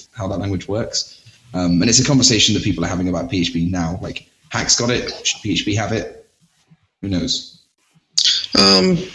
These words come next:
Speaker 2: I think it's not a, like, a terrible idea. I think you're gonna run it. You know, I, I, I, my tendency would probably be to do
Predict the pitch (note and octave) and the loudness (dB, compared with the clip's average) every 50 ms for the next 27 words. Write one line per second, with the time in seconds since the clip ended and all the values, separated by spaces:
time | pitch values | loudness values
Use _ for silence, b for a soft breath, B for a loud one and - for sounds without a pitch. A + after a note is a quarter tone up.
0 | B B B B B B B B B - - - - - - - _ _ _ _ | B B B B B B B B B -20 -20 -20 -20 -20 -20 -20 _ _ _ _
1 | _ _ _ _ _ - G4 G4+ - A4 F4 C#4+ - - C3 A2+ G2 F2+ E2+ F#2+ | _ _ _ _ _ 0 2 4 4 6 6 8 8 8 8 8 6 6 6 6
2 | G2+ - F#2+ - - - F2+ F2 F#2+ G2 G#2+ G#2+ G#2 G#2+ G#2 G#2+ G#2+ A2 - F2+ | 4 4 4 4 4 4 4 4 4 4 4 4 4 6 6 6 6 6 6 6
3 | A#2+ - - F#3 F#2 D#3+ C3+ G#2+ A2 G2 F#2 F2 F2+ F#2+ G2 G2 G2 F#2 F2+ - | 4 6 4 4 6 4 4 2 2 0 0 2 2 4 4 4 4 4 2 -2
4 | - - - G#2 F#2+ - F2+ E2+ D#2 D2+ - G#2+ A#2+ A#2+ A2+ A2+ A2 G#2 F#2+ - | -6 -8 -6 -6 -4 -2 -2 -2 -2 -2 -2 2 4 6 6 6 4 4 0 -2
5 | - - B B B B B B B B B _ _ _ _ - _ _ _ _ | -6 -16 B B B B B B B B B _ _ _ _ -20 _ _ _ _
6 | _ _ _ _ _ _ _ _ _ - _ - - - F2 A2+ A#2+ C#3 D#3 C3 | _ _ _ _ _ _ _ _ _ -20 _ -10 -8 -4 2 4 6 6 6 6
7 | F2 B2 D3 D#3 C#3 A2+ - - E2+ F2 - - - - - - _ _ _ - | 6 6 6 6 6 4 4 4 2 0 0 -6 -14 -18 -20 -20 _ _ _ -16
8 | - - A2+ A2+ A#2 B2+ C3+ D3 C#3+ C#3 D3+ B2 A2 G2 - F#2+ F2 E2+ F2+ E2+ | -8 0 4 6 6 8 6 6 6 6 6 6 6 6 4 4 4 2 0 0
9 | E2 G2 F#2+ F#2 F#2 F2 E2+ F2 F2 E2+ E2 - F#2 F2 E2+ E2+ E2+ F2 G2 F2+ | 0 2 2 2 2 2 2 2 2 4 4 4 4 4 2 2 0 0 0 2
10 | E2+ F#2+ F#2 F2+ F2+ F2 E2+ E2+ E2+ E2+ | 4 6 6 6 4 4 2 0 -2 -4